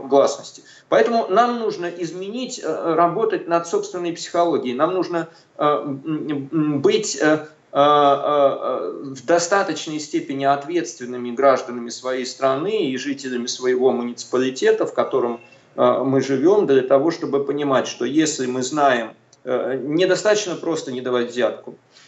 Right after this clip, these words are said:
Нужно бить по рукам тех взяточников, которые, э, находятся рядом с нами. И, э, если, м, э, будет создана система, при которой все-таки, э, э, человек поймет, что это его долг сообщить о том, что,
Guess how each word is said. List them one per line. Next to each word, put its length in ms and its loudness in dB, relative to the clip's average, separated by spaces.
Нужно 340 0
бить 300 -2
по 80 2
рукам 600 2
тех 280 -4
взяточников, 720 -4
которые, 560 0
э, 300 0
находятся 480 2
рядом 340 0
с 120 -10
нами. 380 -4
И, 280 2
э, 120 6
если, 680 2
м, 180 -6
э, 480 0
будет 440 0
создана 420 0
система, 440 -2
при 140 -4
которой 420 2
все-таки, 720 -2
э, 800 4
э, 40 -2
человек 560 2
поймет, 440 4
что 200 -4
это 180 -4
его 280 0
долг 540 2
сообщить 720 -6
о 120 4
том, 260 -4
что, 460 0